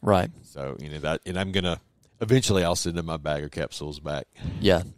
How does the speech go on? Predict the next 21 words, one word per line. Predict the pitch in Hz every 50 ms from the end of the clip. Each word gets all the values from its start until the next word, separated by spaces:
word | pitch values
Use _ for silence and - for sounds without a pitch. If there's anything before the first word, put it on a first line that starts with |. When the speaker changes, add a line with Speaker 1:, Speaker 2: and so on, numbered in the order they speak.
| _ - - - - - - _ -
Speaker 1:
And | - 127
I | 131 135
will | 143 156 165 160
say, | - - - 127 117 113 107
just | 104 113 110 107 - - -
to | - 110 104 101
kind | - - - 113 107 101
of | 92 90 95 95
balance | 101 101 101 110 117 113 113 - - - - -
out, | 92 98 92 92 92 92 92 - - - - - _ _ -
um, | 117 104 98 95 92 90 90 90 92 - _ _ _ _ _ -
this | 104 104 98 92 -
talk | - - 110 101 98 - - -
so | - 107 104
that | 95 95 92 87 - _ _ -
it's | - 104 - - 110
not | 101 95 - -
like, | 104 95 87 - - _ _ _ _ _ _ _ _ _ _ _ -
you | - 104
know, | 101 87 82 80 - - _ _ _ _ _ _
Nestle | - 104 104 101 - - 98 95 98 90 -